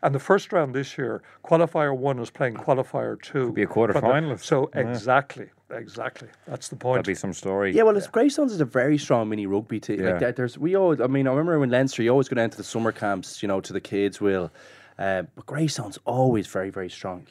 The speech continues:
Speaker 3: Huge turnout. And you expect that to get stronger as well the more people shift out of there. 'Cause
Speaker 1: Agreed.
Speaker 3: it's harder to, to, to buy a house in town. So that's great. Yeah, that's good to hear a new name in the, in, in the mix there, you know.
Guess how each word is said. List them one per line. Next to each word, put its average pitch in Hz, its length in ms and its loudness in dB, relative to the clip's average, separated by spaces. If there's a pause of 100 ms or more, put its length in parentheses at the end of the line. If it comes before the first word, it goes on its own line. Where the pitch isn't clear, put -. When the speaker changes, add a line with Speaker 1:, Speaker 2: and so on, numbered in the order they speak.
(120)
Speaker 3:
Huge 131 440 0
turnout. 98 420 -6
And 95 120 -10
you 95 40 -8
expect 147 300 -4
that 180 100 -2
to 120 60 -4
get 98 160 -10
stronger 101 360 -6
as 92 120 -8
well 92 160 -4
the 90 80 -8
more 92 160 -8
people 92 260 -14
shift - 300 -16
out 110 140 -12
of 170 40 -12
there. 147 120 0
'Cause 117 80 -2
Speaker 1:
Agreed. 123 120 -4
Speaker 3:
it's 120 80 -8
harder 170 240 6
to, 131 140 -10
to, 107 200 -6
to - 120 -10
buy 107 160 0
a 92 40 -4
house 101 240 -6
in 90 60 -10
town. 113 320 -2
So 98 240 -4 (640)
that's 190 160 2
great. 190 280 2
Yeah, 202 180 4
that's 190 180 -4
good 208 140 -4
to 196 60 -4
hear 185 120 4
a 175 40 6
new 170 140 6
name 160 240 8
in 151 80 6
the, 151 100 6
in, 139 120 6
in 131 160 2
the 123 80 4
mix 151 240 0
there, 127 140 4
you 95 120 0
know. 160 160 -2